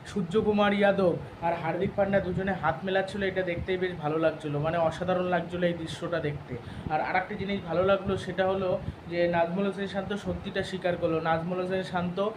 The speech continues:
নিজে শেয়ার করলো যে কি, "আমরা ম্যাচটা হেরেছি, আমরা ভালো ব্যাটিং করতে পারিনি বলে আমাদের ব্যাটাররা, মানে,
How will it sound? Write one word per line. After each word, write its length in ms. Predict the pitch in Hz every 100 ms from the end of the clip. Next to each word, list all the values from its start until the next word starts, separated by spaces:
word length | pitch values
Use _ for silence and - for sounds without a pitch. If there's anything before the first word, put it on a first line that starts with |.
| - -
নিজে 360 | 170 180 202 202 - -
শেয়ার 280 | - 190 185
করলো 320 | 202 208 208
যে 220 | 202 214 208
কি, 180 | 240 302 - -
"আমরা 340 | 165 170 190 190
ম্যাচটা 380 | 175 170 - 180
হেরেছি, 420 | 170 180 175 190
আমরা 200 | 175 196
ভালো 260 | 160 160
ব্যাটিং 280 | 180 170 180 180
করতে 220 | 175 190
পারিনি 320 | 180 185 190
বলে 220 | 185 196
আমাদের 380 | 196 170 175 185
ব্যাটাররা, 600 | 170 165 185 185 214 247 - - 185
মানে, 320 | 175 180